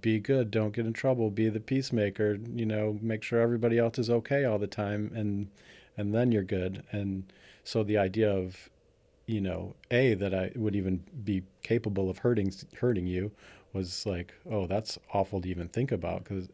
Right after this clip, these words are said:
you know, it just the stories you tell yourself. And, um,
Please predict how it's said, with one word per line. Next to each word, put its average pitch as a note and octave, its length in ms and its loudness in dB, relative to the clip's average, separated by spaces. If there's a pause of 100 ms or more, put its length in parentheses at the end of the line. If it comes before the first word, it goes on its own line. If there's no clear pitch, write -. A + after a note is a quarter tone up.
you G#2+ 140 0
know, F#2+ 200 0
it A2+ 160 -6
just G#2+ 300 -6
the G#2 80 -2
stories A2+ 400 4
you G#2+ 60 -2
tell A2 220 2
yourself. F#2+ 460 -4
And, G2 240 -6 (600)
um, G2 480 -4